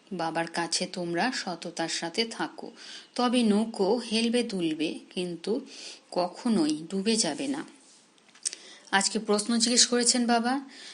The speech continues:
"বাবার স্মরণ বাচ্চাদের যথার্থ রূপে না থাকার কারণ কি?" উত্তরে বলেছেন,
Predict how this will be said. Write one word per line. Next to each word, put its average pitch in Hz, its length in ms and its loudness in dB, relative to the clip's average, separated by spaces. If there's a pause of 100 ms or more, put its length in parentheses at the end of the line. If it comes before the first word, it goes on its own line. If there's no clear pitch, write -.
(140)
"বাবার 202 360 6
স্মরণ 262 440 4
বাচ্চাদের 233 580 0
যথার্থ 233 540 0
রূপে 214 440 2
না 180 200 2
থাকার 190 380 -4
কারণ 180 480 0
কি?" - 200 -6 (640)
উত্তরে 190 340 2
বলেছেন, 190 680 0